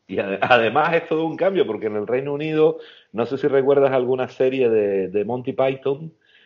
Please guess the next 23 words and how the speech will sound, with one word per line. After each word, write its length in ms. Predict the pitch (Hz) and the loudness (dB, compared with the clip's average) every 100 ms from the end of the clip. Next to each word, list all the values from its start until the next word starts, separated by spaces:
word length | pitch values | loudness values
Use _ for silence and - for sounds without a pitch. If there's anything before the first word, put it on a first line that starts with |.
| _ 104 | _ -2
eh, 240 | 98 95 | 2 0
muy 240 | 92 120 | 0 0
viejuna 480 | 117 117 127 139 127 | 2 0 2 0 2
también, 560 | 120 117 120 127 143 131 | 2 0 2 2 2 2
donde, 760 | 117 107 101 101 98 98 95 - 98 95 92 90 90 87 | 0 2 2 2 4 4 2 2 2 2 2 0 0 -2
eh, 20 | |
se 120 | 85 101 | 0 0
regentaba 500 | 95 98 98 113 120 | 2 0 2 4 4
un 120 | 123 | 2
hotel 480 | 123 165 175 185 - _ _ _ _ - | 2 4 4 2 -4 _ _ _ _ -4
y 220 | 104 101 | 2 4
el 300 | 95 95 92 | 4 2 0
camarero 520 | 104 95 95 113 127 | 0 2 2 2 4
era 120 | 127 | 4
el 40 | 139 | 2
español 540 | 131 131 120 139 151 | 0 -2 0 0 2
y 60 | 135 | 2
era 100 | 123 | 0
el 100 | 123 | -2
típico 280 | 131 127 131 | -4 -2 -4
estereotipo 1080 | - 117 113 104 87 127 135 131 131 120 117 | -2 -2 0 -2 -2 -6 -6 -2 2 4 4
de, 480 | 107 104 101 98 | 4 4 2 2
digamos, 800 | 95 95 110 113 117 117 110 110 | 0 0 0 0 0 2 2 0